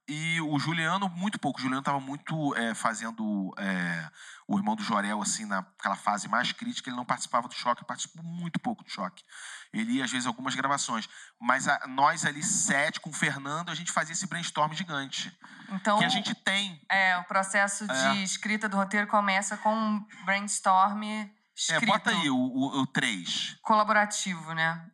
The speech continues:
Speaker 1: É. A gente faz assim até hoje. Lady Night a gente faz assim também.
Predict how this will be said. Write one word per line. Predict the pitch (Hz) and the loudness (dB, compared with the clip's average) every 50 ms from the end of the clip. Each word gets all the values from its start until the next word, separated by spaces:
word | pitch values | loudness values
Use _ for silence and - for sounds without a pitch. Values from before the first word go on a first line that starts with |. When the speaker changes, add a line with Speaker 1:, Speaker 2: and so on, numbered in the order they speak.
| - - _ _ - | -20 -20 _ _ -2
Speaker 1:
É. | 190 190 170 | 0 0 0
A | 151 151 - _ _ _ _ _ _ _ _ _ _ _ _ _ _ _ - | -2 -4 -8 _ _ _ _ _ _ _ _ _ _ _ _ _ _ _ -6
gente | 117 - | -2 0
faz | 165 175 180 | 0 0 0
assim | 165 - 196 | -2 -6 -6
até | 185 175 202 | -6 -4 -2
hoje. | 208 165 135 117 107 - - - - _ _ _ _ - - - - - - | -2 0 0 0 -2 -2 -6 -8 -12 _ _ _ _ -16 -14 -14 -14 -4 0
Lady | 135 170 220 233 202 226 180 | 2 2 2 2 0 0 2
Night | 165 175 202 196 220 | 2 2 2 0 -2
a | 196 | -4
gente | - | 0
faz | - 196 190 | 0 0 0
assim | 185 180 - 190 | 0 -4 -6 -6
também. | 185 - 180 160 143 135 127 120 | -6 -6 -4 -2 -2 -4 -4 -6